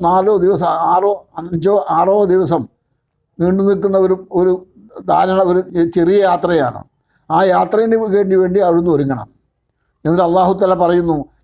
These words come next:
"ലൈസ അലൈ-, ലൈസ അലൈക്കും ജുനാഹുൻ, നിങ്ങൾക്ക് വിരോധമില്ല.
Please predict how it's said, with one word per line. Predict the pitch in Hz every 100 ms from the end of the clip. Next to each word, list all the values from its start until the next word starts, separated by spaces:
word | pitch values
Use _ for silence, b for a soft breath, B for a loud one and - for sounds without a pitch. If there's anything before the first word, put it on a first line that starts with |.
| -
"ലൈസ | 165 175 233
അലൈ-, | 214 180 185 170 -
ലൈസ | 170 175 220
അലൈക്കും | 190 190 185 202 185
ജുനാഹുൻ, | 165 170 165 165
നിങ്ങൾക്ക് | 160 175 180 170
വിരോധമില്ല. | 165 160 185 190 165 131 127